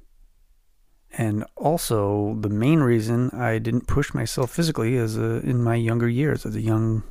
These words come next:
boy, as a young man. I was born with a fairly common congenital heart defect known as tetralogy of Fallot.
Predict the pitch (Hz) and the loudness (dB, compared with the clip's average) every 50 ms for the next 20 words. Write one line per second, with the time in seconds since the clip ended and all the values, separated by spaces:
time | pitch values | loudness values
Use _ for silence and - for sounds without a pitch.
0 | - - - - - - - - - - - - 135 131 113 104 95 95 - - | -12 -16 -16 -18 -18 -20 -20 -20 -20 -8 0 2 2 4 2 0 -2 -6 -12 -16
1 | - - - - - - - - - - - - - - 120 117 113 117 113 113 | -20 -20 -20 -20 -20 -20 -20 -20 -20 -20 -20 -10 -6 -2 0 0 2 2 2 2
2 | 123 120 117 113 107 101 101 - - - - - - - - - - - - - | 0 0 -2 -2 -4 -4 -6 -8 -10 -16 -20 -20 -20 -20 -20 -20 -20 -20 -20 -20
3 | - - - - - - - - - - - - - - - - - - - 170 | -20 -20 -20 -20 -20 -20 -18 -16 -14 -14 -14 -14 -16 -16 -16 -18 -10 2 6 6
4 | 196 185 139 120 117 104 101 101 104 139 156 - - - - - - - - - | 8 8 6 6 4 4 4 4 4 2 2 0 -6 -14 -18 -16 -14 -6 -2 0
5 | 131 113 101 - 127 120 110 104 104 104 107 104 101 101 101 101 - - - 131 | 0 0 2 4 4 6 6 4 4 0 0 0 0 -2 -4 -4 -6 -4 -2 0
6 | 123 113 110 110 107 107 104 101 - - - - 127 104 104 101 104 113 120 120 | 0 0 0 0 -2 -2 -4 -6 -8 -14 -8 -6 -4 -2 -2 0 0 2 2 2
7 | 110 110 101 95 - 139 139 131 - - - 104 - - - 120 135 - - 117 | 2 0 0 0 0 0 0 0 0 -4 -6 -6 -6 -4 -4 -4 -4 -2 -2 0
8 | 110 104 101 101 101 - - - 110 - - 110 101 98 98 104 107 101 101 - | 0 2 0 -2 -2 -2 -2 -4 -4 -2 -2 -2 -2 -2 -2 -2 -2 -2 -2 -2
9 | - 120 113 131 117 92 | 0 2 2 2 0 0